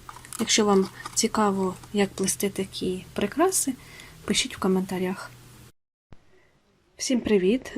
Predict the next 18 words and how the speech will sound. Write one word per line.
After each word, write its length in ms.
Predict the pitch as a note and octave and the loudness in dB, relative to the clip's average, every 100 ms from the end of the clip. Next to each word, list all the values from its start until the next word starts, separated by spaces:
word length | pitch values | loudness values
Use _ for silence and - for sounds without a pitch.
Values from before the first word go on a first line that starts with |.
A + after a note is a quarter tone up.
| - | -4
З 140 | G3+ | 0
вами 240 | G#3 A3+ G3 | 4 6 6
канал 340 | G3 F#3+ F3+ | 6 6 6
Наташа 480 | F#3+ G#3+ G#3 F#3+ F#3 | 4 4 2 2 0
і 120 | E3 | 0
Ваня, 380 | E3+ A#3 C#4+ C4+ - | 2 4 6 4 2
і 80 | |
я 140 | F#3 C4+ | 6 8
Наталія. 560 | G#3+ E3+ F3 F3 E3+ E3+ - - - - | 8 6 4 4 2 -2 -12 -14 -14 0
У 100 | A3+ | 2
цьому 280 | G#3+ A3+ G3+ | 6 6 6
відео 360 | G#3+ D4 D4+ C#4 | 6 8 8 8
я 140 | C4+ | 6
хочу 280 | C4+ C4 A#3+ | 4 4 4
вам 160 | A#3+ | 2
показати, 600 | A#3 A#3 A#3 A3 A#3 A#3 | 2 2 4 6 4 4
як 320 | G#3 B3+ C4 G3+ | 4 4 2 2
виготовити 880 | A3+ A3 G#3 G3 G3 F#3+ F#3+ F#3 | 4 4 4 2 2 0 0 0